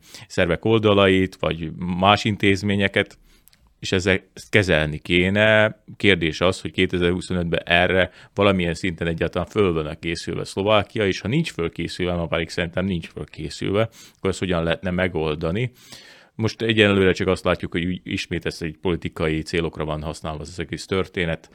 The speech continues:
Meglátjuk, hogy, ö, valami lényegi változás lesz-e. Én attól tartok, hogy nem,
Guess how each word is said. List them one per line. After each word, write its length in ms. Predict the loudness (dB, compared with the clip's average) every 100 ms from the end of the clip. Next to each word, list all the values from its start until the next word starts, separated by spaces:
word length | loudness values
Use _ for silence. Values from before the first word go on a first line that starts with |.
| -20 -20 -20 _
Meglátjuk, 580 | -4 0 0 -2 -6 -6
hogy, 400 | -2 -2 0 0
ö, 240 | 2 2
valami 260 | 2 0 0
lényegi 360 | 0 0 0 0
változás 680 | 0 0 -2 -2 -2 -4 -16 _ _
lesz-e. 760 | -2 0 0 -4 2 2 2 -2 _ _ -2
Én 180 | 0
attól 260 | 0 -2 -6
tartok, 360 | -6 -6 -8 -6
hogy 140 | -4
nem, 320 | 2 2 2